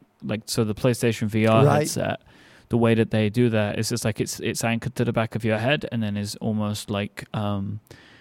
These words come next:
Speaker 1: suspended in front of your face. But the Oculus ones, you basically, all of the weight is in the front.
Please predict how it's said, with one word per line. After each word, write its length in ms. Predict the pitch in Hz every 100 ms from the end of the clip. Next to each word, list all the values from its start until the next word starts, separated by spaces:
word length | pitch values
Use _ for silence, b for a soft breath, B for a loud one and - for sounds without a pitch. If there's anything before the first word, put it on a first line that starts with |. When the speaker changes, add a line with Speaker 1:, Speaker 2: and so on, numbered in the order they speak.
| B
Speaker 1:
suspended 540 | - - - 123 117 135
in 60 | 147
front 180 | 156
of 80 | 139
your 100 | 151
face. 440 | 147 160 190 - - B B B
But 80 | 113
the 100 | 117
Oculus 460 | 131 131 131 113 -
ones, 360 | 107 101 101
you 60 | 110
basically, 640 | 113 110 107 - 104 104 - _ _ _ -
all 200 | 135 123
of 80 | 110
the 60 |
weight 300 | 107 110 117 -
is 100 | 110
in 60 | 101
the 60 |
front. 400 | - - 107 82